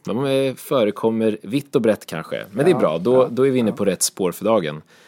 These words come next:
Speaker 1: David, då börjar jag med, vad är definitionen av ett beroende?
Speaker 2: Det är rätt svårt att säga vad som är ett beroende. Eh, egentligen är ju alla beroenden, eh,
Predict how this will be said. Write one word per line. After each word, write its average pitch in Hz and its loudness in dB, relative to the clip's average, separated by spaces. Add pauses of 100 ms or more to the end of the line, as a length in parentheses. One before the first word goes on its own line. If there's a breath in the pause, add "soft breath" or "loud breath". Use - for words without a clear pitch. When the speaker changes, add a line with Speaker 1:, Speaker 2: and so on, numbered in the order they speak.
(360 soft breath)
Speaker 1:
David, 139 2
då 139 2
börjar 110 0
jag 92 0 (100)
med, 90 -6 (180)
vad 143 2
är 92 -8
definitionen 120 -6
av 78 -6
ett - -16
beroende? 87 -4 (1500 loud breath)
Speaker 2:
Det 156 0
är 208 0
rätt 214 0
svårt - -2
att - -10
säga 127 -4
vad 117 -4
som 139 -2
är 220 -2
ett - -12
beroende. 113 -6
Eh, 123 0
egentligen 180 0
är 185 0
ju 165 0
alla 170 2
beroenden, 127 0
eh, 113 -4